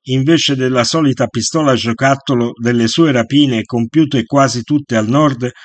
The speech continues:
negli anni sessanta, aveva una vera beretta e venti proiettili. Come gli sia arrivata quella pistola nel carcere di Sulmona, considerato uno dei più sicuri d'Italia, nessuno ancora è riuscito a spiegarlo.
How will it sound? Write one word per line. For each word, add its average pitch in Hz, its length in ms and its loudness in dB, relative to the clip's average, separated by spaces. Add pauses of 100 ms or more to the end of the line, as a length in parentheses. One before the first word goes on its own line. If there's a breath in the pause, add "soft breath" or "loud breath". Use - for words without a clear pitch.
(200 loud breath)
negli 117 300 0
anni 143 220 0
sessanta, 135 760 0
aveva 135 400 2
una 120 180 0
vera 135 240 2
beretta 127 640 -2
e 117 140 -2
venti 120 340 -2
proiettili. 87 680 -6 (640 loud breath)
Come 160 260 4
gli 151 140 4
sia 175 260 2
arrivata 147 460 2
quella 135 260 0
pistola 131 480 0
nel 110 220 0
carcere 127 500 0
di 110 140 -2
Sulmona, 127 640 0 (280 loud breath)
considerato 127 840 0
uno 143 260 2
dei 113 140 2
più 127 180 -4
sicuri 123 500 0
d'Italia, 117 600 0 (300 loud breath)
nessuno 139 500 2
ancora 143 340 2
è 131 80 2
riuscito 120 460 -2
a 117 40 -2
spiegarlo. 87 640 -6